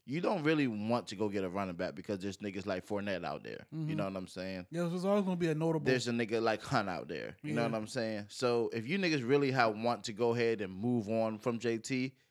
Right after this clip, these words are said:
Speaker 1: we would have done that.
Speaker 2: Yeah.
Speaker 1: You see what I'm saying? I think the shit about talking about going to get Dobson from Green Bay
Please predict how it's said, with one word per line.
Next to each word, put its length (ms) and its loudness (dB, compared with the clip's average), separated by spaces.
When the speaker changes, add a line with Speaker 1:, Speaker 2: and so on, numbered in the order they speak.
Speaker 1:
we 120 -2
would 200 -4
have 120 -12
done 240 -6
that. 220 -8
Speaker 2:
Yeah. 360 -6
Speaker 1:
You 60 -12
see 140 -2
what 60 2
I'm 100 -2
saying? 180 -2
I 80 0
think 240 -2
the 80 -4
shit 220 0
about 340 2
talking 260 -2
about 280 -4
going 160 -4
to 80 -8
get 180 -8
Dobson 440 -2
from 280 -8
Green 340 -10
Bay 360 0